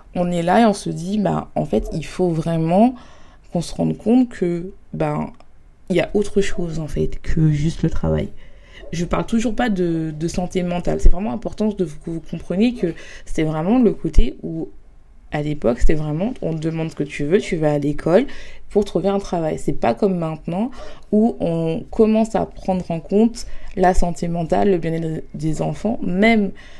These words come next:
euh, l'harcèlement, on se rendait pas compte. Généralement, les personnes qui a-, étaient harcelées, euh, eh ben, c'était limite,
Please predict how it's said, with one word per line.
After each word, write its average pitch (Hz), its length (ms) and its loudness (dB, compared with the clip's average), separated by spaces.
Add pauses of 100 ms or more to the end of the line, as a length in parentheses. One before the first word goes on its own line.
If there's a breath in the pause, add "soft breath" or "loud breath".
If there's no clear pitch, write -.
(280 loud breath)
euh, 170 360 0
l'harcèlement, 180 760 6 (220)
on 180 140 0
se 185 120 -8
rendait 180 220 0
pas 196 160 2
compte. 196 220 -2
Généralement, 165 500 -2
les 208 120 2
personnes 180 400 -4
qui - 280 -12 (220)
a-, 160 100 2 (140)
étaient 175 180 2
harcelées, 180 600 6 (480 loud breath)
euh, 151 340 2 (340 soft breath)
eh 156 100 -2
ben, 196 300 0 (120)
c'était - 220 -4
limite, 180 300 2